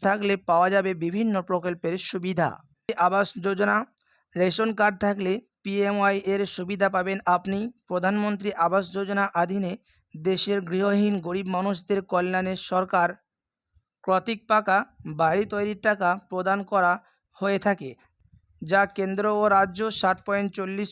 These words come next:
অনুপাতে দিয়ে থাকে। এই যোজনার আওতায় শহরের ক্ষেত্রে তিন লাখ ষাট হাজার এবং গ্রাম অঞ্চলের ক্ষেত্রে এক লাখ আশি হাজার টাকা দিয়ে থাকে সরকার। বিশ্বকর্মা যোজনা, এই সুবিধা পেতে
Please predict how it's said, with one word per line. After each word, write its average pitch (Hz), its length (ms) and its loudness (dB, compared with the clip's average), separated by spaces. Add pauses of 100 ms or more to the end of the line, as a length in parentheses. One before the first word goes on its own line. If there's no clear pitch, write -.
অনুপাতে 196 480 -2
দিয়ে 180 320 0
থাকে। 160 240 -2 (440)
এই 214 160 0
যোজনার 208 420 2 (180)
আওতায় 208 380 4 (360)
শহরের 214 360 0
ক্ষেত্রে 214 380 -4 (180)
তিন 220 160 -2 (120)
লাখ 180 160 4 (320)
ষাট 214 220 2
হাজার 202 340 4
এবং 190 240 -2 (360)
গ্রাম 180 320 2
অঞ্চলের 214 400 -2
ক্ষেত্রে 196 380 -2 (100)
এক 185 220 2
লাখ 180 180 4 (120)
আশি 170 240 -2
হাজার 208 300 2
টাকা 180 220 2 (180)
দিয়ে 175 180 -2
থাকে 175 320 -4
সরকার। 165 420 -2 (180)
বিশ্বকর্মা 214 680 0
যোজনা, 202 420 0 (600)
এই 220 160 -2
সুবিধা 220 360 -4
পেতে 208 260 -4